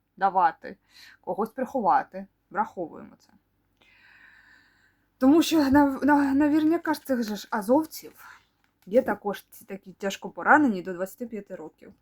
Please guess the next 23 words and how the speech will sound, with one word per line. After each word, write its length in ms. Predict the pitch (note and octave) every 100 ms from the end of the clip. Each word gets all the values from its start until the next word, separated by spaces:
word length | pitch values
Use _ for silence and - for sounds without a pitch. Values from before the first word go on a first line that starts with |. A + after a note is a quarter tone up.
| _ _
Подивимось, 640 | A#3 A#3 C4 F#3+ E3 D#3+
будуть 640 | E3 G3+ D#4+ D4+ E3+ _ -
чи 140 | - A3+
не 100 | A3+
будуть. 340 | D#3+ D3 D3+
Давай 300 | G#3+ G#3+ G3+
так. 280 | C#3 - _ _ _ _ _ - -
До 140 | F#3+
речі, 280 | - - - _ _ - - - - - - - - _ _ _ _
у, 140 | A#3 A3+ _ _ _ _ _
у 140 | A#3
цих 300 | A#3 - E4
тяжко 400 | - D4+ C#4+ B3+
ра-, 140 | A3+ -
поранених 600 | C4+ C4+ C#4 C#4+ C4+ -
та 120 | A3+
людей 260 | A#3+ G#3+ C4
до 120 | B3
двадцяти 400 | A3 A3 A3+ B3+
п'яти 300 | A#3+ A3+ A#3+
років 400 | A3 F#3+ - F3+
будуть 400 | F#3 C#4+ C#4+ -
входити 640 | - A3 A3 B3 C4+ C#4